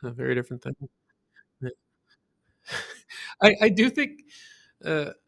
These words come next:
so then it's, it's interesting because, you know, th-, this idea of working with early adopters and kind of getting their feedback and going through that, but you're also incorporating some other,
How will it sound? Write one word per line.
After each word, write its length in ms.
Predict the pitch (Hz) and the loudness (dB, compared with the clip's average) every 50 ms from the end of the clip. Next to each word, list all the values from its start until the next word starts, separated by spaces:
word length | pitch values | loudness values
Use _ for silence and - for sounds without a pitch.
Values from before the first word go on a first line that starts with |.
| _ - | _ -12
so 160 | - - 190 170 | -4 -2 0 2
then 160 | 170 175 175 | 2 2 4
it's, 240 | 170 175 156 - - - | 4 2 2 0 0 2
it's 180 | 190 170 - | 2 4 8
interesting 800 | 190 196 214 196 - 214 - - - 202 180 175 165 160 151 139 | 10 10 10 10 8 6 6 8 8 8 8 8 6 2 0 0
because, 760 | 139 139 139 - - 143 135 135 131 123 117 113 - - - - | -2 -2 -4 2 6 6 8 8 6 4 0 -4 -6 -10 -12 -14
you 220 | - - 151 131 | -12 -8 -6 -4
know, 200 | 120 123 117 117 | -2 -2 -2 -4
th-, 120 | 127 131 | -4 -4
this 180 | 139 135 123 - | -4 -2 0 2
idea 340 | 135 123 123 127 131 135 127 | 2 2 4 4 2 2 2
of 80 | 113 107 - | 0 0 2
working 340 | 143 151 147 147 - 147 135 | 2 2 2 2 0 -2 -2
with 160 | 127 123 127 | -2 -2 0
early 280 | 131 131 131 127 123 117 | 0 0 0 0 0 0
adopters 720 | 110 113 117 117 117 117 - 131 117 113 113 104 110 104 | 2 4 4 4 4 2 0 0 0 0 0 -2 -4 -8
and 220 | 104 113 107 98 | -8 -10 -12 -14
kind 160 | - 101 101 | -12 -10 -12
of 160 | 95 98 98 | -12 -10 -2
getting 280 | 101 120 123 131 131 127 | 2 4 6 6 6 4
their 140 | 123 117 110 | 2 0 -2
feedback 680 | - - 117 113 110 110 113 110 110 110 110 107 - - | -4 -6 -8 -8 -8 -4 -2 0 0 0 0 -2 -4 -8
and 260 | 110 107 101 104 104 | -12 -12 -12 -10 -8
going 240 | 120 120 127 127 117 | -4 -2 -2 -2 -4
through 300 | - - - 127 117 113 | -6 -8 -6 -4 -2 0
that, 280 | 113 110 110 110 - _ - - - - - _ | 2 2 2 0 -2 _ -20 -20 -20 -20 -20 _
but 120 | - - 190 | -20 -8 -4
you're 240 | 196 226 269 277 | -2 -2 0 0
also 380 | 254 262 269 254 - 285 262 240 | 0 -2 -4 -4 -6 -6 -4 -4
incorporating 1000 | 214 180 147 - - - 151 156 160 - - 165 160 156 147 147 143 139 135 127 | -4 -4 -6 -8 -8 -6 -6 -6 -6 -6 -4 -2 -2 0 0 0 0 0 -2 -4
some 300 | 117 - - 127 123 135 - - | -4 -4 -4 -4 -4 -6 -4 -4
other, 460 | 135 135 139 135 127 127 123 117 | -2 2 4 4 4 4 4 2